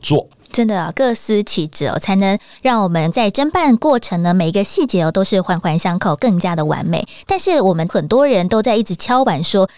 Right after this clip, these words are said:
Speaker 2: 到底要如何才能进入警察啊，或者是调查局相关的单位工作呢？那考试的内容大概又是哪一些啊？
Speaker 1: 当然啦，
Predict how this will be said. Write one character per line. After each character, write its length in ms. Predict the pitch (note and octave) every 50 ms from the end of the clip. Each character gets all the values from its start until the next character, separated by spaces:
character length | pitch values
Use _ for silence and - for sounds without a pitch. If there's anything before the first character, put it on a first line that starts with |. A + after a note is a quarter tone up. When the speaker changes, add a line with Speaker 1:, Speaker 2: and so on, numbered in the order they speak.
| - -
Speaker 2:
到 140 | F#4+ F4 D#4+
底 100 | - C#4
要 140 | C4+ C4 B3+
如 200 | A3 A#3+ C#4 C#4+
何 160 | - A3+ A3+
才 200 | - - A3 G3+
能 200 | F#3+ F#3+ G3 G3+
进 200 | - C4 A#3 A3+
入 120 | A#3+ A3+
警 260 | G#3 - A3+ F3+ D3+
察 180 | E3+ - - F#3
啊， 360 | E3+ F3 F#3+ G3+ G#3+ G#3 A3
或 180 | A3 D4+ D4 B3+
者 160 | - F3 D3
是 100 | E3+ F#3+ G3
调 200 | - F#4 E4+ D#4
查 240 | - - B3+ A#3 B3
局 160 | A3+ A#3 G#3 G#3
相 200 | - A#3 A3 A3+
关 140 | A#3+ A#3
的 100 | G#3 F3
单 220 | - - G3+ G#3 G#3
位 120 | G#3+ F#3+
工 260 | - - F3+ F3 F3+
作 280 | - - A3 F3 D#3+ D3+
呢？ 160 | D3 - G#3 - - - - -
那 100 | G#4 G4
考 220 | - - G#3+ E3
试 180 | - - D#4 A3+
的 100 | G#3 F#3+
内 200 | B3 D4+ C#4 A3
容 120 | E3+ E3 F3
大 200 | - D#4 C4+ B3
概 100 | A#3+ A3+
又 120 | G3+ F#3
是 120 | F3+ - F#3+
哪 160 | - - -
一 60 | -
些 240 | - - - - -
啊？ 240 | E2+ - - D4 D#4 E4 D#4+ - _ _ _ _ _ _ _ _ _ _ _ _ _ _ _ _ _ _ _
Speaker 1:
当 160 | - D#3 F3+ E3+
然 160 | C3+ A#2+ A2+
啦， 360 | A2+ A2 A2+ A2+ A2+ G#2+